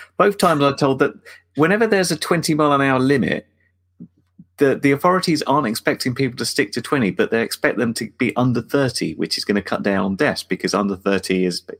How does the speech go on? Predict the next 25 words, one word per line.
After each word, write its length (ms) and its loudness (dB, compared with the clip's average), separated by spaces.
basically 440 -2
a 20 -2
non-death 400 -2
thing. 160 -6
So 340 2
I 80 2
suppose 320 2
the 140 2
theory 320 4
is 140 0
there 160 2
that 200 -2
they're 100 0
just 260 -4
introducing 500 -2
these 180 -2
rules 440 0
just 260 0
to 80 2
make 220 0
people 300 -2
give 220 2
up 220 0
in 120 4
despair. 680 0